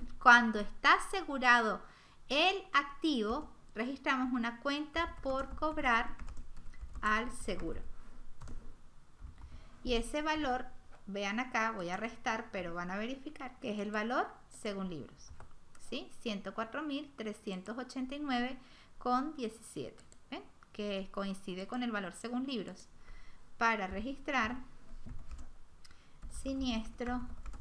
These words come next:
de vehículo asegurado.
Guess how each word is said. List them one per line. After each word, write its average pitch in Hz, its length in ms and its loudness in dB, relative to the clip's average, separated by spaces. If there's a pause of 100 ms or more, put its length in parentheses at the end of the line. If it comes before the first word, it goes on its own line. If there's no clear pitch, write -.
(140)
de 226 400 0
vehículo 233 720 0 (4000)
asegurado. 180 720 -2